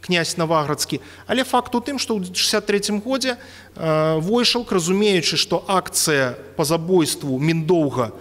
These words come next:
бу-, можа перанесціся і на Міндоўгавічаў, ён пакідае Наваградак і пераязджае ў Пінск. Тут, дзякуючы пінскім князям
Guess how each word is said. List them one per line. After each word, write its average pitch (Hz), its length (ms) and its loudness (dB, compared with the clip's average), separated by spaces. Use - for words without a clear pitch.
бу-, 160 200 -2
можа 170 480 2
перанесціся 156 920 0
і 190 140 2
на 151 100 0
Міндоўгавічаў, 151 840 0
ён 214 160 2
пакідае 175 340 0
Наваградак 220 640 0
і 180 80 -8
пераязджае 151 560 2
ў - 240 -8
Пінск. 123 340 -2
Тут, 269 220 0
дзякуючы 233 400 0
пінскім 202 420 0
князям 147 540 -2